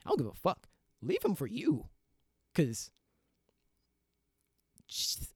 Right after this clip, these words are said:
ugh. And look, it's not just guys. Women, some women do this too, it, but it's prominently guys. And honestly, those type of people,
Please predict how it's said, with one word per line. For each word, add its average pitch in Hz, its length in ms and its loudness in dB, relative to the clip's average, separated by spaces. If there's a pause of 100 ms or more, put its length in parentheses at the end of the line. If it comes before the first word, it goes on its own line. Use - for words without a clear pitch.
(100)
ugh. - 280 6 (560)
And 196 140 2
look, - 180 8 (200)
it's - 160 -8
not - 140 0
just - 140 0
guys. - 340 4 (320)
Women, 113 260 -2
some 113 180 -2
women 147 220 6
do 139 120 6
this 139 160 0
too, 123 220 4
it, - 160 -10
but 104 120 2
it's 107 120 -4
prominently 117 440 -2
guys. 101 340 -6 (1500)
And 107 340 -10 (240)
honestly, 147 420 2
those 151 220 0
type 170 140 -2
of - 40 -20
people, 165 240 -2